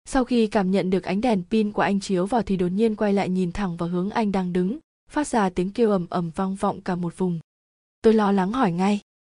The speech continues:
"Thế anh phải làm thế nào?" Lưỡi dao hình trăng lưỡi liềm này rõ ràng là có liên quan tới mảnh cự nhục kia, đám nòng nọc ở trong cán dao liệu có phải là yêu quái nữa không đấy? Lâm Nam bèn cố nặn ra một nụ cười đáp,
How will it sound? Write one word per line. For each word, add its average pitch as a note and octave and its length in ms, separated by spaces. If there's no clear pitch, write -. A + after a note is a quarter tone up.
"Thế A3+ 280
anh A#3 180
phải A3 140
làm F#3 140
thế F#3 120
nào?" G3 320
Lưỡi A#3 180
dao B3 220
hình A3 180
trăng G#3 240
lưỡi G#3 160
liềm B3 220
này F3+ 200
rõ G3+ 220
ràng G#3 320
là A3+ 120
có A3+ 160
liên B3 220
quan G#3 260
tới F3+ 160
mảnh G#3+ 260
cự - 200
nhục F3+ 220
kia, A3 260
đám F#3+ 220
nòng G3 240
nọc F3+ 180
ở F3+ 240
trong F#3 180
cán F3+ 240
dao G#3 200
liệu F#3+ 240
có A3 140
phải G#3+ 200
là E3 100
yêu F#3+ 180
quái F3 300
nữa G3+ 140
không G#3+ 220
đấy? G#3 160
Lâm A3+ 240
Nam G#3+ 260
bèn F3+ 200
cố F3+ 180
nặn A3+ 260
ra G3+ 200
một F#3 100
nụ E3+ 180
cười F3+ 220
đáp, A#3 260